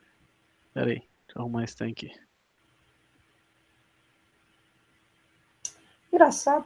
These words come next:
Speaker 2: que isso funcionou ontem perfeitamente.
Speaker 1: É isso que eu tô achando esquisito.
Speaker 2: Mandei outro, te mandei outro oi aí. Agora que eu fechei a janela e abri,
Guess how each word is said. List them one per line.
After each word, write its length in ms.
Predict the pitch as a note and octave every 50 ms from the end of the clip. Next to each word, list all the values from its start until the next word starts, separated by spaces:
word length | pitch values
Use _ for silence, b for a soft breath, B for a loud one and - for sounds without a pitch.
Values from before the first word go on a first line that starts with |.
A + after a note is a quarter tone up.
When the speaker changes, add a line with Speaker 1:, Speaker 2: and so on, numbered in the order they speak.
| -
Speaker 2:
que 120 | - D#4 D4+
isso 140 | - -
funcionou 500 | D#4 D4 - - D4 C#4+ C4+ C#4 C#4 C#4+
ontem 120 | C#4+ C#4+ C#4+
perfeitamente. 1080 | B3+ - C#4 C4+ - - E4 F4+ F4 - C4+ A#3+ G#3+ A3 A#3+ C4+ C#4 C4 A#3 - - - - - - - - - - - _ _ _ - - _ _ -
Speaker 1:
É 140 | C3+ B2+ B2+
isso 180 | B2 B2 -
que 60 | -
eu 40 | C#3+
tô 120 | - - C#3+
achando 380 | D3+ D3 - - D#3 D#3 D#3
esquisito. 320 | D#3 - - D#3 C#3 B2 D4
Speaker 2:
Mandei 220 | D#4 D#4 D#4 D#4+
outro, 240 | E4 F4+ F4 - -
te 80 | -
mandei 200 | - E4 E4 F#4
outro 220 | G#4+ G#4+ G#4+ G4+ F4+
oi 160 | E4+ D#4+ D#4+
aí. 280 | D4 C4+ A#3 G#3 F#3 - b b b b
Agora 340 | C4+ C4 B3+ D#4+ F4 F#4+ F#4
que 100 | - F#4
eu 60 | F4
fechei 420 | - E4+ E4 E4 - - D4 C#4+
a 80 | C#4+ C4+
janela 320 | A#3+ C4+ C4+ C4 C4 C4 B3+
e 20 |
abri, 520 | B3+ B3 A#3+ A3+ E4 F#4 F#4 D#4+ B3 -